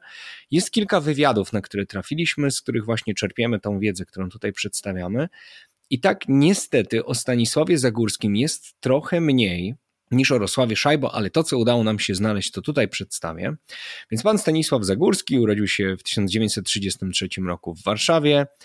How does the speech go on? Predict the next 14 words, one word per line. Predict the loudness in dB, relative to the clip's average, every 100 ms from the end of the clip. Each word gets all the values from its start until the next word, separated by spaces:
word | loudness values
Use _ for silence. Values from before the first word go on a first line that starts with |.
| -20 -20 -20 _
No | 0 2
i | 0
praktycznie | 0 0 0 0 4 4 4
od | 2
początku | -2 0 0 0 0 0 0
swojego | -2 0 0 0
życia | -2 -2 -2
wiedział, | -2 -2 -2 -4
że | -4 -4 -4
gdzieś | -4 -6 -4
tam | -4
chce | -4 -2
się | -2 -4
poświęcić | -6 -2 0 0 -4 -4 -4 -4